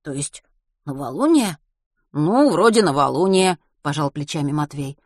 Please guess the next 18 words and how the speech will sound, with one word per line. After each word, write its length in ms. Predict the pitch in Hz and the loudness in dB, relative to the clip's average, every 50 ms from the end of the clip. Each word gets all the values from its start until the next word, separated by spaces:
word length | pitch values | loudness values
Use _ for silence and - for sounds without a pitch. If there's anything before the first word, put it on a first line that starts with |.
| _ _ _ _ _ _ _ _ _ - | _ _ _ _ _ _ _ _ _ -8
«Да, 320 | 156 180 277 - 160 160 | -2 2 4 4 4 4
точно. 480 | 147 - - 214 170 - - 143 117 - _ _ _ - | 2 0 0 -2 -2 -2 -4 -6 -6 -8 _ _ _ -4
Мне 160 | - 190 190 | 0 2 2
же 140 | 160 165 180 | 4 4 4
и 40 | 175 | 4
географ 480 | 160 151 175 214 269 285 240 240 233 | 4 6 6 8 8 8 6 4 2
говорил 380 | 170 170 196 220 214 208 208 185 | 2 2 4 4 4 4 4 2
сегодня, 400 | - - 196 185 196 175 165 160 | 0 0 2 2 2 2 0 -2
что 160 | - - 185 | -2 -2 -4
фаза 320 | 151 - 202 196 190 185 180 | -2 2 2 2 2 4 2
новолуния 540 | 175 165 175 165 180 269 311 285 196 160 | 2 4 4 4 4 4 4 4 2 2
как 180 | 147 170 180 - | 0 -2 -2 2
раз 180 | - 214 247 202 | 4 4 6 6
заканчивается». 1000 | 202 254 - - 185 156 147 147 139 - 160 147 143 143 139 - - 147 127 - - - _ _ _ _ _ _ _ _ _ _ _ _ _ | 6 4 4 2 0 0 0 0 -2 -2 -2 -2 -2 -2 -2 -4 -4 -4 -6 -8 -14 -20 _ _ _ _ _ _ _ _ _ _ _ _ _
«Заканчивается? 1200 | - - - - - _ - - - - 208 214 - - 233 214 220 185 - - - - - - _ _ _ _ _ _ _ _ _ _ _ _ _ _ _ | -16 -16 -14 -16 -18 _ -18 -14 -10 -8 -8 -8 -8 -8 -10 -10 -10 -10 -10 -8 -8 -8 -10 -12 _ _ _ _ _ _ _ _ _ _ _ _ _ _ _
А 160 | - 143 147 | -12 -10 -8
началась 640 | 147 147 143 135 - - - 143 123 160 190 214 - | -8 -8 -10 -10 -10 -10 -10 -8 -6 -6 -4 -4 -6
когда?» 420 | - 202 196 196 185 226 226 220 | -8 -10 -8 -6 -2 -2 -2 -2